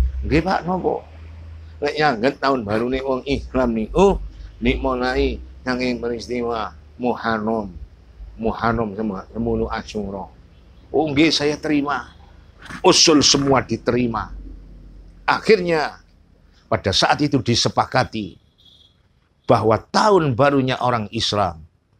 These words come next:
itu dimulai dihitung dari peristiwa hijrahnya Nabi besar Muhammad sallallahu alaihi wasallam.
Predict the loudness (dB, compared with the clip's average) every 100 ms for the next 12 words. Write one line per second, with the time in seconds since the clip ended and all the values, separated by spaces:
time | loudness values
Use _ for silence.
0 | _ _ -2 2 2 2 2 4 2 2
1 | 2 -2 -8 _ _ -2 0 2 2 2
2 | 0 2 0 0 -2 -4 -4 -6 -4 -2
3 | -2 -4 -6 -10 _ _ _ 0 0 2
4 | 2 2 0 -4 -2 -4 -10 _ -6 -2
5 | 0 0 -2 -2 0 0 -2 -2 -2 -2
6 | -4 -6 -6 -2 -2 -2 -6 -4 -6 -6
7 | -8 -10 -12 -10 -10 -12